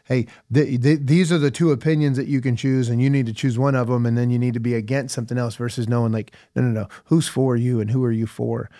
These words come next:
Having a group of people that can rally around you and support you when you're in a difficult time, but also hold you accountable to the things that you said you were gonna live obediently to, to help hold you accountable to the purpose that you do have in your life.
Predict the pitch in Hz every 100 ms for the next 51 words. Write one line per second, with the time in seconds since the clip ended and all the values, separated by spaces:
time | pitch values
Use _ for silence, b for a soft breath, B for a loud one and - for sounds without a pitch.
0 | b - 127 123 117 120 117 113 120 113
1 | 104 123 110 107 113 113 117 110 107 113
2 | 117 113 117 110 - 104 - 139 156 131
3 | 123 120 120 113 110 110 - 107 113 117
4 | 110 B B _ 110 135 190 247 139 -
5 | - 190 165 180 127 165 160 185 123 107
6 | - 139 123 113 147 123 120 139 139 151
7 | 143 123 - _ _ _ _ _ _ _
8 | - 127 123 135 156 147 117 110 101 98
9 | 107 104 107 117 107 131 127 147 123 143
10 | 120 123 113 127 123 139 117 107 - 143
11 | 120 120 110 113 - 120 131 113 113 110
12 | 107 107 104 104 98 95 -